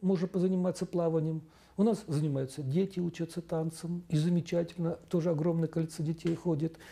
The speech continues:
У нас, пожалуйста, если родители отправили ребенка, э, потанцевать, они могут в этот час пойти и позаниматься. Для наших уважаемых дам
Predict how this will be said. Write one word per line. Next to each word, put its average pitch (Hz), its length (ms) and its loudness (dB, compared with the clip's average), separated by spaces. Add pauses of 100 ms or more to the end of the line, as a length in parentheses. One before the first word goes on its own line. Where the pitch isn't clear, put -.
(380)
У 165 40 4
нас, 196 160 4
пожалуйста, 175 500 0
если 165 280 0 (160)
родители 175 400 2
отправили 180 440 2
ребенка, 175 560 2 (300)
э, 143 220 -6
потанцевать, 202 560 2
они 139 160 0
могут 143 300 0
в 143 40 2
этот 143 220 -2
час 151 220 -2
пойти - 340 -6
и 151 120 -8
позаниматься. 139 840 -2 (140)
Для 120 380 0 (100)
наших 139 480 -2
уважаемых 139 560 0
дам 135 320 0